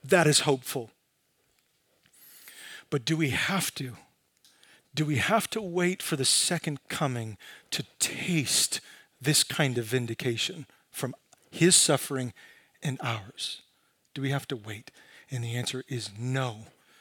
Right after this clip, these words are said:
And the clues are right here in the text. We do not need to wait to celebrate his victory over suffering. Like, like two bookends of hope.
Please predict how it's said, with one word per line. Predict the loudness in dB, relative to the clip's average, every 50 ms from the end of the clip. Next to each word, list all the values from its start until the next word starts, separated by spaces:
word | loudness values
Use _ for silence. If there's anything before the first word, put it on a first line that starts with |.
| _ _ _ _ _ _ _ _ _ _ -20 _ _ -6
And | -4 -4
the | -4
clues | -4 -2 0 2 4 4 4 4 2
are | 2 0 0
right | 0 0 2 2 2 2 0
here | -2 0 2 4 4 4 4 2 -4 -8 -2
in | 0 2 2
the | 2 2
text. | 2 2 2 4 2 0 -2 -4 -8 -4
We | -2 0 -2
do | -2 -2 -4 -2 0 0 2
not | 2 4 4 4 2
need | 2 2 2 2 2
to | 0 -2
wait | -2 -2 -2 0 2 4 4 4 4 2 -2 -10 -14 -12 -6 -2
to | 2 4 6
celebrate | 8 10 10 10 10 10 10 8 8 8 6 6 4 2 2 2 0 -2 -4
his | 2 4 4 4 4
victory | 2 0 2 4 4 4 4 2 -4 -4 -4 -6 -8 -10 -12 -16 -14 -6 0
over | 4 4 4 6 6
suffering. | 6 8 6 6 4 2 -6 -8 -8 -10 -14 _ _ _ _ _ _ _ _ _ _ _ _ _ -20 _ _ _ -20 -20 -20 -20 -20 -20 -20 -10 0 4
Like, | 6 6 6 4 0 0 4
like | 4 4 4 2 0
two | 0 2 2 2 2 2
bookends | 0 2 4 4 4 6 6 6 6 8 6 6 4
of | 4 4
hope. | 4 4 4 4 4 0 -6